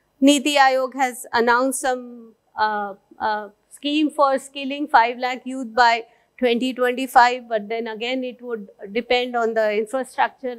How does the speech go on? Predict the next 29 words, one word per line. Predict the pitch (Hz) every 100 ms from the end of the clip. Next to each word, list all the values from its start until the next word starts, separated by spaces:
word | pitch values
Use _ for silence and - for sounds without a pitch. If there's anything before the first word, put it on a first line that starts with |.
| 233
and | 226
the | 214
delivery | 208 208 214 247 269
mechanism. | 254 254 247 254 247 285 330 _ _ _ -
I | 247
think | 262 311 302
the | 302
way | 285 294 294
forward | 269 262 294 262
w-, | 247 262 -
would | 220 285 269
be | 302 339
that | 320 262
we | 302
continue | 294 285 277 330 330 339
to | 320 311
invest | 285 277 285 294
in | 302 285
digital | 277 254 277 285 285
infrastructure | 277 269 269 277 - 247 214 285 269
and | 269 254
ensure | 226 - 262 254
that | 240 247
high-speed | 247 247 240 - 269 254
internet | 262 254 254 247 247 _
connectivity | 240 240 226 247 254 262 254 254 220
reaches | 226 208 285 262
every | 247 220 262
village. | 226 240 240